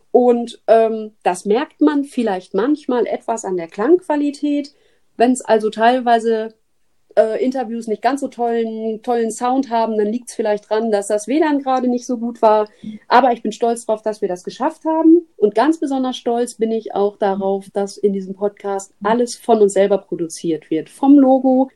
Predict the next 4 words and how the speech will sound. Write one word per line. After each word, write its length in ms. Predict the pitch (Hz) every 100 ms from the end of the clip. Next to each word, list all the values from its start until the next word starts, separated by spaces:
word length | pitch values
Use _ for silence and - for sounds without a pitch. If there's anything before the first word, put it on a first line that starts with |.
| -
über 300 | 277 277 254
jede 420 | 208 233 247 -
einzelne 460 | 190 220 233 220
Jingle-Melodie 1080 | 208 190 240 269 254 233 226 202 202 202 202